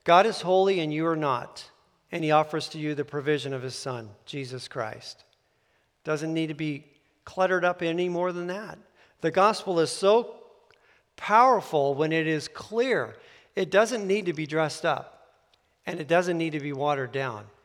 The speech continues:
It just needs to be told. Well, the hard part of that is that there's a, there's, there's a mix of good news and bad news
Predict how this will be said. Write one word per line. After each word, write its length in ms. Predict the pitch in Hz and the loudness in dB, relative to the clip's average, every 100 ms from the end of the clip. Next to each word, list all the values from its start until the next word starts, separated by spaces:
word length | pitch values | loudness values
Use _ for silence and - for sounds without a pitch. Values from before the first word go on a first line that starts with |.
| _ _ _ _ _ - | _ _ _ _ _ -14
It 120 | 135 | -10
just 220 | 202 - | -12 -10
needs 200 | 240 190 | -12 -10
to 60 | 170 | -12
be 100 | 160 | -10
told. 500 | 156 180 190 - - _ _ _ _ _ _ _ _ _ 196 _ _ _ _ _ _ _ _ _ _ _ _ - - - - | -6 -4 -4 -6 -18 _ _ _ _ _ _ _ _ _ _ _ _ _ _ _ _ _ _ _ _ _ _ -20 -20 -16 2
Well, 160 | 185 | 4
the 120 | 180 | 6
hard 260 | 196 277 277 | 6 6 6
part 260 | 196 190 175 | 4 4 6
of 60 | |
that 220 | 170 170 | 8 8
is 140 | 170 147 | 6 2
that 200 | 170 160 | 2 2
there's 240 | 175 160 | 0 2
a, 260 | 160 135 131 - - - | 4 2 -2 -18 -20 -2
there's, 240 | 175 160 151 | 0 0 0
there's 280 | 175 175 | 0 2
a 60 | 170 | 2
mix 360 | 180 247 247 190 | 4 2 4 0
of 180 | 143 | 0
good 240 | 196 226 202 | 4 4 6
news 260 | 226 214 | 2 4
and 120 | 180 160 | 0 4
bad 380 | 202 277 254 | 8 8 6
news 520 | 170 147 117 - - | 2 0 -2 -10 -14